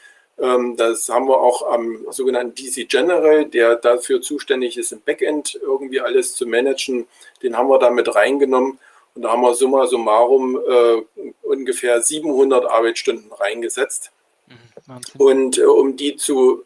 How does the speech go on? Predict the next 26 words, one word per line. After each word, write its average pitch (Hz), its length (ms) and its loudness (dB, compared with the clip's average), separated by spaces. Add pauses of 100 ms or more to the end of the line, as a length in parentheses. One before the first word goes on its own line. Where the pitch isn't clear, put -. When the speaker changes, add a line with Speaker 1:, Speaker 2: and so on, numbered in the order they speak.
(120)
Speaker 1:
finanzieren 143 800 0
oder 120 280 -2
zumindest 123 440 -6
einen 113 80 -16
Teil 127 340 0
zu 147 160 -6
finanzieren, 143 800 0 (800)
haben 135 160 0
wir 135 100 4
ein 123 180 -2
sogenanntes 131 540 2
Early 247 300 2
Adopter 196 560 2
Programm 123 640 -6
ins 123 240 -8
Leben 131 260 -2
gerufen. 160 500 -2
Das 131 200 -2
heißt, 131 400 2
wir 160 180 4
sind 151 460 -2
als 123 260 -4
Entwickler 135 480 -2
in 120 120 -6
Vorleistung 170 640 0
gegangen 156 460 -2